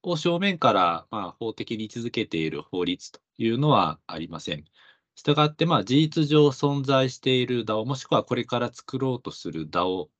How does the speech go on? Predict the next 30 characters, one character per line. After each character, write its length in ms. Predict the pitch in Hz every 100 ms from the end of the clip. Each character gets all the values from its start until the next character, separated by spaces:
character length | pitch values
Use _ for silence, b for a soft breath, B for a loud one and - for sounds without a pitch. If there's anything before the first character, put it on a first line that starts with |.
| -
に、 260 | 147 143 127
ま 120 | 120
あ、 20 |
既 180 | - 147
存 180 | 165 160
の 100 | 165
法 240 | 156 160
律 540 | 156 151 - 156 147 - _
を 100 | 170
当 80 | 147
て 120 | -
は 100 | 131
め 120 | 135 127
る 120 | 98
と 180 | 85 85
ど 220 | 131 139
う 60 |
い 40 | 101
っ 60 | -
た 140 | 92 92
よ 160 | 87 -
う 80 | 85
な 60 |
形 320 | - 98 -
に 100 | 139
な 120 | 107 98
る 80 |
の 100 | 78
か 140 | 78
と 100 | 78